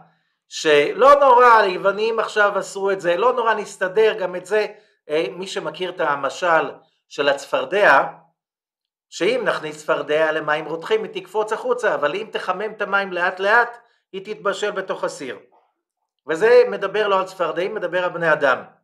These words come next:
אז ככה היוונים לקחו לנו עוד זכויות ועוד זכויות, עד שפתאום שמנו לב שאנחנו, אה, כבר במים רותחים.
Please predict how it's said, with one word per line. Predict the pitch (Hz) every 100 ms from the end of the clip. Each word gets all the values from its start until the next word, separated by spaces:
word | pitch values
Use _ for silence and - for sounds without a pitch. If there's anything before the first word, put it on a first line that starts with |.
| _ _ _ _
אז | 151
ככה | - 269 269
היוונים | 226 165 170 196 180 117 - _ _ _
לקחו | 143 151 -
לנו | 226 190
עוד | 185 220
זכויות | 220 - 196 165
ועוד | 170 190
זכויות, | 185 180 170 196 220
עד | 208 214
שפתאום | 214 196 - 202
שמנו | - 202 190 196
לב | 226 202 - _ _ _ _ _ _ _ _
שאנחנו, | - 151 165 180 190 185 185
אה, | 160 156 151
כבר | 147 147 147
במים | 147 156 180 180
רותחים. | 160 160 - 156 -